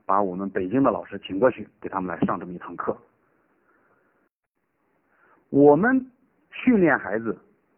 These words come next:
一定要秉着一个原则，那就是我们首先要把孩子当成一个动物。只有你心里先把它当成一个动物，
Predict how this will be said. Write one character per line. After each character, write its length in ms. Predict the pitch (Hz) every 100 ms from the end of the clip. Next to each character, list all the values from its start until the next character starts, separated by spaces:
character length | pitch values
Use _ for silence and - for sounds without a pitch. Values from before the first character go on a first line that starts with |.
| _ _ _ _ _ _ _
一 140 | 135 175
定 120 | 240
要 160 | 220 180
秉 280 | - 95
着 140 | 92 131
一 60 |
个 100 | 139
原 320 | 104 87 107 127
则， 180 | - - _ _ _ _
那 120 | 147
就 120 | 151 151
是 240 | 151 127 - _ _ _ _ _ _ -
我 180 | 127
们 160 | 135 214
首 240 | - 98
先 140 | 92 156
要 100 | 147
把 140 | 90
孩 380 | 87 - 98 120
子 200 | 143 123 - _ _ _ -
当 160 | 143 101
成 140 | 117
一 60 | 123
个 80 |
动 160 | 127 190
物。 260 | 101 82 - _ _ _ _ _ _ _ _ _ _ _ -
只 120 | 190
有 160 | 269 262
你 140 | 143
心 200 | - 233
里 160 | 185 -
先 200 | 202 165
把 80 |
它 120 | 104 123
当 200 | 165 143
成 100 | 165
一 60 |
个 100 | 160
动 160 | 160 247
物， 260 | 123 87